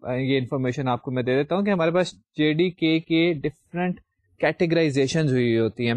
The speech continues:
جیسے جے ٹو ایم ای ہے، جے ٹو ڈبل ای ہے، جے ٹو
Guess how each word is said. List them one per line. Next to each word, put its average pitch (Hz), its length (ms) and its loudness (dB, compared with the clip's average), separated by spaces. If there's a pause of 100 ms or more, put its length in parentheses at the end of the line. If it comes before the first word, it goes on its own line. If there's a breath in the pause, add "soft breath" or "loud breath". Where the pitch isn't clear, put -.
(400)
جیسے 160 200 0
جے 156 200 2
ٹو 175 180 0
ایم 139 220 2
ای 156 200 2
ہے، 139 280 0 (240)
جے 143 200 0
ٹو 147 160 0
ڈبل 131 420 0
ای 143 180 2
ہے، 131 240 2
جے 135 220 -2
ٹو 143 120 -2